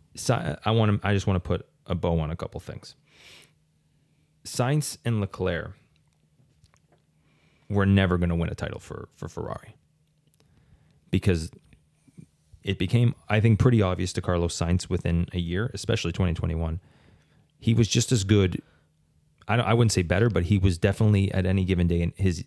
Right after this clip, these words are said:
an equal to Charles Leclerc. I understand Charles Leclerc is a little bit better in terms of getting more poles and has more wins. He got a jump on the twenty twenty-two regulations before Sainz did.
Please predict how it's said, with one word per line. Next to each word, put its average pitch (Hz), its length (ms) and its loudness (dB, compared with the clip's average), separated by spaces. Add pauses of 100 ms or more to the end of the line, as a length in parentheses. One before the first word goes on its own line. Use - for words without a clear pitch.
an 92 120 0
equal 92 300 0
to - 100 -14
Charles 80 300 -8
Leclerc. - 320 -8 (2000)
I 101 100 0
understand 104 360 4
Charles 98 220 2
Leclerc 92 240 0
is 87 80 -2
a 90 40 0
little 85 180 0
bit 85 160 -2
better 87 380 -2
in 90 120 -2
terms 85 240 -2
of 85 60 -6
getting 87 200 -2
more 87 160 -2
poles 90 580 0
and 87 140 -2
has 85 460 -4 (440)
more 92 260 2
wins. 87 300 2
He 95 80 2
got 92 160 2
a 87 40 2
jump 87 280 0
on 85 100 0
the 82 100 -2
twenty 85 240 -2
twenty-two 82 560 -4 (540)
regulations 85 680 -2
before 87 320 -6
Sainz 82 360 -4
did. - 240 -12